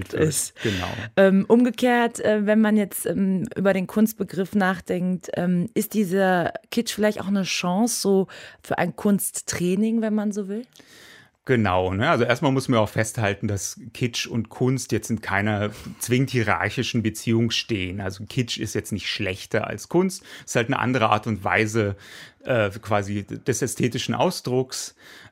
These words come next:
Speaker 2: Äh, aber halt schon einer, Kitsch ist schon ein Ausdruck, der in Richtung Kunst geht, der versucht, Kunst zu sein,
Speaker 1: Mhm.
Speaker 2: eben oft dabei nicht gelingt. Aber es handelt sich dann halt dennoch um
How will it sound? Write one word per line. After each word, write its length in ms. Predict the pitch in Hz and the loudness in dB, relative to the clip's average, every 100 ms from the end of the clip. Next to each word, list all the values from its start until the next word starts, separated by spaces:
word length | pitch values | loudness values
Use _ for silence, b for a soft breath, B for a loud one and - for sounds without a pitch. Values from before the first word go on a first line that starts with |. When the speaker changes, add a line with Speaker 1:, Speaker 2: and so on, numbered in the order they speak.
| _ | _
Speaker 2:
Äh, 60 | 120 | 0
aber 600 | 113 113 - 131 139 - | 2 2 2 4 4 2
halt 200 | 131 127 | -2 0
schon 280 | 135 156 160 | 0 0 0
einer, 400 | 120 123 120 113 | 0 2 0 0
Kitsch 260 | 113 - | -6 -8
ist 80 | 127 | -6
schon 260 | - 123 123 | -4 -4 -4
ein 140 | 113 | -4
Ausdruck, 400 | 113 117 120 110 | -4 -4 -4 -2
der 160 | 123 110 | 0 0
in 120 | 131 | 0
Richtung 420 | 120 151 - 127 | 0 -2 0 -2
Kunst 480 | 117 127 117 - _ | 0 0 -2 -6 _
geht, 320 | 110 101 92 | -2 -2 -2
der 100 | 110 | -4
versucht, 600 | - 117 131 160 185 - - | -2 -2 0 2 2 -2 -4
Kunst 340 | 143 139 - | 0 0 -2
zu 100 | 120 | -4
sein, 460 | 101 117 127 139 135 | 0 2 4 2 2
Speaker 1:
Mhm. 100 | 139 | 2
Speaker 2:
eben 220 | 113 117 | 2 2
oft 320 | - 120 - - | -2 -4 -6 -2
dabei 260 | 113 110 | 0 2
nicht 220 | 110 107 | 0 -2
gelingt. 560 | - 107 113 185 208 - B B B B | -2 0 2 0 -2 -6 B B B B
Aber 200 | 123 139 | 0 0
es 140 | 143 | 0
handelt 340 | - 127 156 123 | -4 -4 -4 -6
sich 140 | 139 | -8
dann 200 | 127 131 | -6 -4
halt 160 | 135 123 _ - | -6 -8 _ -4
dennoch 420 | 147 147 113 - - | -2 0 0 -2 -4
um 400 | 107 107 107 | 0 0 0